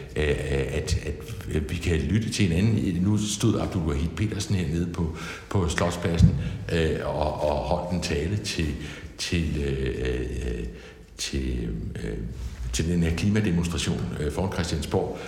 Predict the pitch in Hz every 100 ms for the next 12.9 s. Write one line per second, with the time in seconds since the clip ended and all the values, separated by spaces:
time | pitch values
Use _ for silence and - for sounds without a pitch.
0 | - 98 90 85 101 101 - 82 85 90
1 | 78 82 - 95 90 - 87 - - -
2 | - - 87 120 120 - 82 67 90 -
3 | - - - 73 73 67 - - - 71
4 | 71 69 87 95 92 101 92 71 71 -
5 | 85 - 104 82 67 65 95 71 95 95
6 | - - - - - 104 92 87 73 71
7 | 78 85 78 73 69 - 64 62 69 71
8 | 82 85 95 - 78 90 104 92 73 71
9 | - - 78 113 113 85 80 67 76 104
10 | - - - 82 82 95 92 82 80 -
11 | - - 101 90 - 127 143 - 101 -
12 | 143 - - 87 - - - - 80